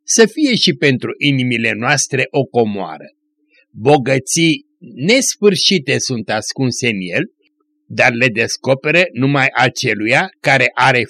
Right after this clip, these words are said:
frică de cuvânt, cum spunea psalmistul.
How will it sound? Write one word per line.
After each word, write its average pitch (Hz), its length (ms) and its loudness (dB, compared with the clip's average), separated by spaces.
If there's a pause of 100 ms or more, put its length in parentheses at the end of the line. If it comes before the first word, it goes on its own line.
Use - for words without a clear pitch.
frică 226 400 0
de 117 160 0
cuvânt, 110 520 -2 (360)
cum 135 200 2
spunea 139 600 0
psalmistul. - 840 -6